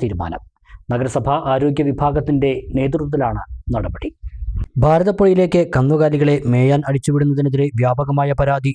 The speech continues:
നിലനിൽക്കുന്നുണ്ട്. പുഴയിലെ വെള്ളം പ്രധാന കുടിവെള്ള സ്രോതസ്സു കൂടിയാണ്. കന്നുകാലികൾ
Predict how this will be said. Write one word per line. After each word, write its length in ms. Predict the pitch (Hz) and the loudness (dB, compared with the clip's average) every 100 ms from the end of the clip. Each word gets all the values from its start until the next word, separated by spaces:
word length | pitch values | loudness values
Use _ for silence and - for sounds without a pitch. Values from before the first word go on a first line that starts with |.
| - | 0
നിലനിൽക്കുന്നുണ്ട്. 580 | 127 131 127 135 135 135 - _ - _ _ - | 0 0 0 0 0 0 -4 _ -20 _ _ 0
പുഴയിലെ 320 | 127 131 131 131 | 2 4 4 4
വെള്ളം 220 | 135 131 120 | 2 0 0
പ്രധാന 360 | 120 131 131 127 | 2 2 2 2
കുടിവെള്ള 320 | 127 127 139 131 | 2 2 2 2
സ്രോതസ്സു 340 | 131 127 143 127 | 0 0 0 0
കൂടിയാണ്. 340 | 131 131 131 - _ - - - - | 2 0 -2 -6 _ -18 -16 -6 0
കന്നുകാലികൾ 480 | 156 185 190 190 | 2 4 2 2